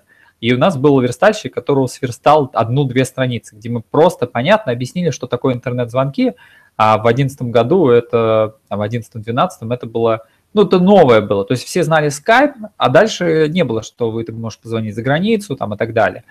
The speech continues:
То есть это не было ещё нормой. И мы на лендинге это подали хорошо, что и стоимость меньше, и роуминга нет,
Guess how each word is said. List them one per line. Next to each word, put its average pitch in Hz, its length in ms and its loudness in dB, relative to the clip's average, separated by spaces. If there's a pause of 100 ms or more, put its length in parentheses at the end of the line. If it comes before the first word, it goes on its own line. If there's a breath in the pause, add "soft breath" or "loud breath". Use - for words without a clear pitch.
(300 soft breath)
То - 40 -20
есть - 140 -8
это 135 100 -8
не 143 120 2
было 127 140 2
ещё 120 220 -2
нормой. 117 400 2
И - 80 -10
мы 277 140 2
на 180 120 4
лендинге 165 340 2
это 147 120 2
подали 135 460 4
хорошо, 107 340 -8
что - 220 -10
и 117 60 -4
стоимость 196 480 2
меньше, 156 440 -4
и 107 220 -4
роуминга 160 460 2
нет, 131 260 -4